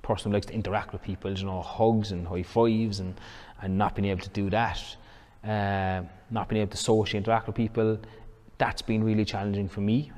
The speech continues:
Uh, the hardest part, I think, definitely has been just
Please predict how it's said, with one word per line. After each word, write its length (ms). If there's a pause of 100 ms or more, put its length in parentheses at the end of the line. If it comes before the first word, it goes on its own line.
Uh, 280
the 120
hardest 520
part, 500
I 80
think, 260
definitely 440
has 340
been 400 (920)
just 500